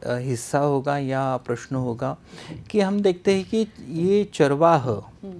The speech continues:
Speaker 1: चरगाह, ये, अ, हर देश में महत्वपूर्ण थे, महत्वपूर्ण इनका स्थान था। चरगाह ये चरवाहों के लिए ही उपयुक्त नहीं थे। पर्यावर-, उस देश के, उस समाज के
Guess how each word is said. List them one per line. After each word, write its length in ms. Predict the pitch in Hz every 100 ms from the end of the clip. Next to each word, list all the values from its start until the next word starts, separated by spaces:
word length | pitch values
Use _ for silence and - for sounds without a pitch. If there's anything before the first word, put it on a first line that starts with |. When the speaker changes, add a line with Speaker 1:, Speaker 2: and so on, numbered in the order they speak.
| 160 -
Speaker 1:
चरगाह, 760 | 131 127 160 160 120 120 - - - - - - 165
ये, 440 | 190 202 208 - - - - - - - -
अ, 180 | 131 127 123
हर 300 | 151 185 185
देश 440 | 147 147 147 -
में 260 | 139 123 -
महत्वपूर्ण 720 | 139 131 131 139 135 131 127 123
थे, 240 | 131 139
महत्वपूर्ण 580 | 139 123 110 127 131 127
इनका 280 | 123 117 127
स्थान 500 | - - 123 127 123
था। 280 | 117 117 - - - - _
चरगाह 800 | - 139 139 170 180 180 139 117 - - - -
ये 440 | 151 185 180 147 - - - -
चरवाहों 480 | 170 160 175 185 208
के 180 | 208 208
लिए 180 | 202 196
ही 180 | 185 208
उपयुक्त 540 | 190 156 156 151 -
नहीं 300 | 123 110 117 -
थे। 140 | 98 - - -
पर्यावर-, 460 | 104 110 117 127 131
उस 300 | - 151 -
देश 340 | 117 135 135
के, 220 | - 135 131
उस 300 | 127 - 131
समाज 540 | 127 123 117 131 127
के 260 | - 147